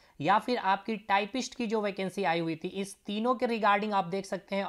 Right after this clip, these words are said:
ऑफिशियल नोटिफिकेशन। आप वेबसाइट पे जा करके देख भी सकते हैं, आपको यहाँ पे दिख भी रहा होगा, झारखंड हाई कोर्ट डॉट एन आई सी डॉट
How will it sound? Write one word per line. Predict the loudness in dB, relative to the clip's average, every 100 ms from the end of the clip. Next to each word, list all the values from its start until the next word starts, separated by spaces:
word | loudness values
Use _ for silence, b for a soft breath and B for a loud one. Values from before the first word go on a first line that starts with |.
| 0
ऑफिशियल | 0 -2 -2 -2 -2 -2
नोटिफिकेशन। | -2 -4 -4 -2 -2 -4 -4 -6 -8 b b b -8 2
आप | 4 4 2
वेबसाइट | 2 0 2 0 0
पे | -2
जा | 2 2
करके | 0 -4
देख | -2 -2
भी | -4
सकते | -4 -6 -6 -4
हैं, | 0
आपको | 0 0 0
यहाँ | -2 0 0 0
पे | 0 -2 -4
दिख | -6 -2
भी | 0
रहा | 4 6
होगा, | 6 4 0 -2
झारखंड | 0 0 0 -4 -4
हाई | -2 0 -2 0
कोर्ट | 2 2 -2 -8 b b b b -8
डॉट | 4 6 6 2 -4
एन | 0
आई | 0 -2
सी | -2 -4
डॉट | 2 4 4